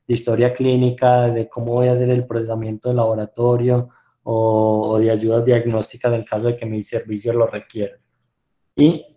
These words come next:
eh, nos hablan en cuanto a habilitación de estos estándares que se deben cumplir. El talento humano,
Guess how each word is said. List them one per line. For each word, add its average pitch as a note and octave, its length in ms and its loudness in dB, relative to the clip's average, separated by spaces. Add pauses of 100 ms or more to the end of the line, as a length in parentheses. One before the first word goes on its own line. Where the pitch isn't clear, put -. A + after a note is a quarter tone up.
eh, B2 560 6
nos A#2+ 220 4
hablan C3+ 520 4
en B2 140 -2
cuanto B2 420 0
a C3 40 2
habilitación C3 840 0
de A#2+ 120 0
estos A#2+ 300 -4
estándares A#2+ 880 0 (200)
que A2+ 140 -2
se A2 80 -2
deben A2+ 300 0
cumplir. A2+ 680 -2 (480)
El A2 160 -6
talento A#2 440 2
humano, C#3 760 0